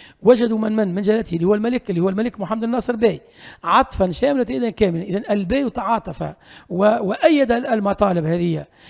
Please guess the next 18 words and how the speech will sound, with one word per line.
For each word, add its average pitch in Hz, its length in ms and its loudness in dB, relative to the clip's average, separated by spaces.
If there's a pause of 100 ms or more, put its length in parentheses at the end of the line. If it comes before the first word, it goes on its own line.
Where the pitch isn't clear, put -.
إذن 254 200 6
هناك 226 340 0
هذا 214 240 2
موقف، 190 500 -2 (300)
موقف 233 240 0
مختلف 202 360 -6
الأطراف 208 440 2 (340)
من 208 100 -2
المطالب 220 480 2
الوطنية. 185 580 -2 (720)
ولم 240 260 2
يعلن 311 220 6
الحزب 240 500 2
عن 220 300 0
الاستقلال 226 560 -2
كغاية 226 300 0
يرمي 226 300 -2
إليها، 180 520 -2